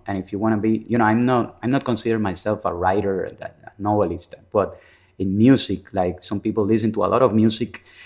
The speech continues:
and it's like, man, you just have to start putting words there. And even if you don't wanna write, you just start typing. You just,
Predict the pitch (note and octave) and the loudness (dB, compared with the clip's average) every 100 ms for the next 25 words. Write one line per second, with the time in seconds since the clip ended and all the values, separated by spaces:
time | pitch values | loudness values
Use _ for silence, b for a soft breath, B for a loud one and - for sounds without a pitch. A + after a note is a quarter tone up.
0 | B B B B _ _ _ _ - G#2+ | B B B B _ _ _ _ -6 0
1 | A2+ A2 A#2 A2+ G#2+ G2 F#2+ F#2 F#2 F#2+ | 0 0 2 4 6 4 0 -2 -6 -10
2 | G2 F#2+ - A#2 C3 B2+ A2+ A2 A2 G#2 | -14 -18 -12 -2 0 2 2 0 -2 -4
3 | G#2+ - F#2+ - A2+ A2 B2 A2+ G#2+ G#2+ | -8 -8 -8 -6 -6 -4 -2 0 2 6
4 | B2 G#2+ - A#2+ A#2 G#2 F#2+ G#2+ G#2+ B2+ | 6 6 0 4 6 4 2 -2 0 2
5 | D3 D3+ C3 - C3 B2+ A#2+ A#2+ A2 A#2 | 4 4 4 2 2 2 2 2 4 4
6 | C3+ C3+ - _ - A#2 A2+ - A#2 A2 | 4 0 -6 _ -8 -4 -4 -4 -4 -2
7 | - A#2 G2+ F#2+ F2+ - _ - G#2+ G#2 | 0 -2 -2 -8 -10 -18 _ -8 -8 -8
8 | - | -18